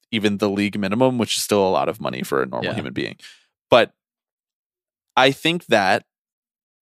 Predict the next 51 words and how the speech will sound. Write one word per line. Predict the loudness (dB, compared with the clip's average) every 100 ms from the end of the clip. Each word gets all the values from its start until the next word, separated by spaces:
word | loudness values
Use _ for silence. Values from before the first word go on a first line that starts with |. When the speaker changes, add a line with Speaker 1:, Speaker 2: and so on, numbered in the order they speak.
| _ _ _
Speaker 1:
that | 0 4 4
should | 2 0 0
be | 0 2 2
a | 0
top | -2 -2 -2
priority | -2 -4 -4 -6
for | -10
the | -12
Players | -10 -10 -10
Association, | -12 -12 -12 -12 -10 -12 -14 -20 _ _ _ _ _ _
is | -2 0
limiting | 2 4 4 4
the |
amount | 4 4 0
of |
team | -2 -8
control. | -8 -4 -2
And | -2
of |
course, | 0 0 0
it's | -2
like, | -6 -8
it's | -10 -6
easy | -4 0
for | 2
us | 2
to | -2
say | -6 -4
that | -2
on | -4
a | -2
podcast. | -2 -2 -2 -2 -2
Like, | -4
owners | 0 0 0
are | 0
never | 2 2 2
gonna | 2 2
go | 2
for | 2 -4
that. | -8 -2
But | -4 -4 -20 _
this | -2 2
needs | 2 2
to | 2
be |
the | 2
sort | 2 2
of | 2
thing | 2 0 0
where, | -2
like, | -2 -4